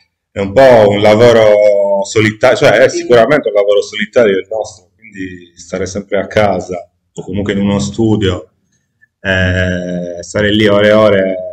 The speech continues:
Speaker 1: da soli a, a disegnare, a volte può essere un po' inquietante per
Speaker 2: Sì,
Speaker 1: qualche
Speaker 2: sì.
Speaker 1: quindi bisogna magari sentire voci, vedere gente
Speaker 2: Sì,
Speaker 1: che
Speaker 2: sì,
Speaker 1: si
Speaker 2: sì,
Speaker 1: muove
Speaker 2: sì.
Speaker 1: nel giorno, nel video.
Speaker 2: Sì, sì, sì.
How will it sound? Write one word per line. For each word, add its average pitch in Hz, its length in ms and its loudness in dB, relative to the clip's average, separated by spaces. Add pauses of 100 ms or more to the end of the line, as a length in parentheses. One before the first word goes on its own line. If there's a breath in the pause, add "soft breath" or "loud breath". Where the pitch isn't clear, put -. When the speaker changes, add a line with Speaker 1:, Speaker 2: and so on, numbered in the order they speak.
(800)
Speaker 1:
da 95 120 -4
soli 92 720 0
a, 90 380 -10 (400)
a 92 40 -14
disegnare, 113 800 2
a 98 80 0
volte 113 240 0
può 104 100 -4
essere 98 220 -6
un 95 100 -20
po' 95 360 0
inquietante 98 680 -4
per - 120 -2
Speaker 2:
Sì, - 60 -2
Speaker 1:
qualche - 180 0
Speaker 2:
sì. - 280 -2 (380)
Speaker 1:
quindi 113 240 0
bisogna 110 300 -2
magari 110 280 -2
sentire 110 480 -4
voci, 101 440 -4 (560)
vedere 101 340 -4
gente 104 220 -8
Speaker 2:
Sì, - 80 -4
Speaker 1:
che 92 80 -4
Speaker 2:
sì, 95 80 -8
Speaker 1:
si 107 120 -6
Speaker 2:
sì, 104 60 -2
Speaker 1:
muove 104 300 -2
Speaker 2:
sì. 113 80 -4
Speaker 1:
nel - 180 -6
giorno, 107 220 -4
nel 104 180 -14
video. 107 300 -2
Speaker 2:
Sì, - 80 -4
sì, - 200 -16
sì. - 140 -20